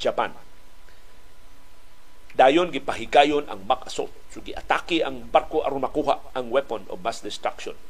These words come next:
nga karga sa maong barko. So, mao to'y operasyon. Ang U S Coast Guard ni-deploy sa usa sa labing moderno niya nga cutters,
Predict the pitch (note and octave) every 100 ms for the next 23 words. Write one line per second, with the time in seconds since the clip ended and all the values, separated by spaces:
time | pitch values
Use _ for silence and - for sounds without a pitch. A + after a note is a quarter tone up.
0 | - - - - - - B2+ A#2+ C3 -
1 | - - - B2 G#2 G2+ F#2+ - - -
2 | - - - - F2 C#3 D#3 C3 - B2
3 | A2 B2+ - - - - - - - -
4 | - B2 B2+ A3 G#3+ - D#3+ - D#3 G3+
5 | - B2+ B2 A#2+ C3+ D#3+ G#3 - A#2+ -
6 | - - - - - - - - - C#3+
7 | A3 - C#3+ C3 - F3+ E3+ - - -
8 | - - C3+ C3+ E3+ F#3 D#3+ D#3 E3 C3+
9 | A#2 - C#3 A2 - - -